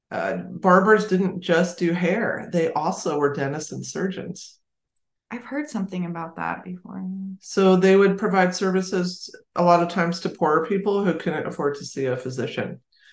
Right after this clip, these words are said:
Speaker 1: So you know the barber pole with the red and white stripes?
Speaker 2: The red represents blood, right?
Speaker 1: Yep.
Speaker 2: I've heard that before, yeah.
Speaker 1: It, uh, represents blood because they would often do bloodletting,
Speaker 2: Mm-hmm.
Speaker 1: which is where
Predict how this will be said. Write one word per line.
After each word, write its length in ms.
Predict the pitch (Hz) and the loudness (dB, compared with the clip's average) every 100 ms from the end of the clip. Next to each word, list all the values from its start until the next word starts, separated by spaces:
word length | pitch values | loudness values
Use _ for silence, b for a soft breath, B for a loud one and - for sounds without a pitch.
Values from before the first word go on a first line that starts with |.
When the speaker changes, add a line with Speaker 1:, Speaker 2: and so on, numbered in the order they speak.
| b b | b b
Speaker 1:
So 160 | - | 0
you 120 | 170 170 | 2 6
know 140 | 175 | 6
the 100 | 175 | 6
barber 420 | - 135 143 170 - | 4 2 2 0 0
pole 300 | 180 190 180 | 2 2 2
with 220 | 143 - | -2 -2
the 180 | 127 131 | -2 0
red 260 | 143 139 143 | 2 2 0
and 100 | 139 | 0
white 260 | 135 135 | -2 -4
stripes? 680 | - 139 160 - - - - _ 190 | -4 -2 0 -2 -6 -12 -14 _ -4
Speaker 2:
The 180 | 202 | 0
red 260 | 190 185 185 | 4 4 4
represents 440 | 190 196 190 175 | 0 -2 -4 -4
blood, 520 | 175 180 170 143 190 185 | -4 -2 0 0 -2 0
right? 140 | 170 | 4
Speaker 1:
Yep. 380 | 175 175 262 - | 8 8 6 0
Speaker 2:
I've 140 | 220 214 | -6 -4
heard 240 | 220 202 | -4 -2
that 200 | 165 - | -2 -4
before, 340 | - 180 175 | -10 -10 -8
yeah. 220 | 180 165 165 | -8 -8 0
Speaker 1:
It, 380 | 170 160 - - | 2 4 2 0
uh, 200 | 175 165 | 0 4
represents 640 | 160 156 175 180 175 160 - | 4 4 0 2 0 0 -10
blood 640 | - 156 170 165 143 - | -6 0 2 4 2 -2
because 640 | 170 - 165 151 - - 143 | -6 -2 -2 -2 -6 -6 -2
they 140 | 165 | 0
would 320 | 160 151 123 - | 2 0 -4 -2
often 380 | 156 170 175 160 | 0 0 -2 -2
do 420 | 156 147 143 135 | -4 0 0 0
bloodletting, 800 | 127 135 147 143 113 90 87 - _ 208 | 0 -2 -2 -2 -2 -2 -4 -8 _ 0
Speaker 2:
Mm-hmm. 440 | 214 214 175 175 - | 0 2 0 -2 -4
Speaker 1:
which 200 | 151 156 | -6 -6
is 200 | 147 147 | -6 -4
where 680 | 151 147 143 143 135 - | 2 6 8 8 6 0